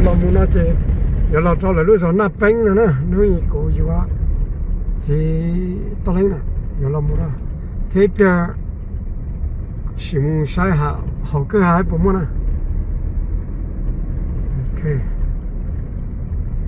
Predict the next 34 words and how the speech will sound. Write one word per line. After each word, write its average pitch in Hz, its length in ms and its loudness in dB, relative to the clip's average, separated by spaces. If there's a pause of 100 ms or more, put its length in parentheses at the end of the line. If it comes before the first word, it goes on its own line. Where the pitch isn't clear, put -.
(300)
Chắc 185 140 2 (140)
khuôn 180 220 2
đâu 175 120 4
đến 190 140 4
đâu 185 120 2
nè, 196 240 4
nó 214 280 4
chả 170 100 2
chơi 208 240 4
đâu 220 120 4
mà 185 160 2
thế 226 60 2
là, 190 340 2 (540)
thằng 185 120 4
mà 190 60 2
xa 226 280 4
là 190 120 4
natural 175 560 2
nè. 170 340 2 (680)
Hòm 170 220 4
không 196 360 4
có 196 100 4
giòn 185 280 4
đâu, 196 120 2
sủa, 165 340 0
sủa 165 200 0
cho 170 120 0
cháu 220 260 2
này 185 260 2
dơ, 247 380 8
chứ 185 100 -2
mấy 214 140 2
tụi 185 180 0
cá 202 140 0